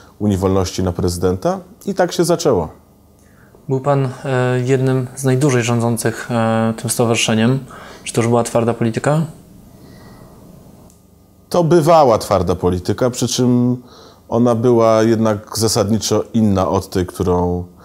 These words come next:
Speaker 1: e, obserwujemy teraz. To była jednak polityka, w której, pomijając spory, które także wewnątrz tej organizacji się toczyły,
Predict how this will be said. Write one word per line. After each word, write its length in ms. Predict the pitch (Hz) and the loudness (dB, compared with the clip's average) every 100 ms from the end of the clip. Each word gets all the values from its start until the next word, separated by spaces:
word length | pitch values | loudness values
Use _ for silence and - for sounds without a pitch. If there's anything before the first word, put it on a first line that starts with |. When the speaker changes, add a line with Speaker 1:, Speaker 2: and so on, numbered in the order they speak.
| - - - | -20 -20 -10
Speaker 1:
e, 60 | 90 87 87 87 - | -2 0 2 0 0
obserwujemy 640 | 92 - 107 92 101 98 95 | -4 -2 -2 0 0 0 0
teraz. 540 | 101 65 - - - _ - - - | 0 0 -4 -10 -10 _ -20 -20 -8
To 120 | - 104 | -2 0
była 240 | 110 110 | 2 4
jednak 340 | 120 120 117 | 4 2 -2
polityka, 500 | - 104 101 - 123 | -2 -2 -2 -2 -2
w 60 | 113 | -4
której, 520 | - 113 113 113 110 113 - - - _ _ | -2 0 2 2 0 -4 -18 -20 -20 _ _
pomijając 500 | - 110 113 110 107 | -2 2 2 2 0
spory, 380 | - - 180 143 | -2 0 2 2
które 260 | - 113 107 | 0 -2 0
także 360 | 123 113 104 | 0 0 0
wewnątrz 580 | 101 113 101 95 - - - _ _ - _ _ _ _ _ _ - | 0 0 0 -2 -4 -10 -16 _ _ -20 _ _ _ _ _ _ -2
tej 140 | 107 | 0
organizacji 580 | 104 101 98 110 - 95 | 2 0 0 0 -2 -4
się 140 | 107 | -6
toczyły, 680 | 92 - 104 - 175 131 113 | -6 -6 -6 0 4 4 2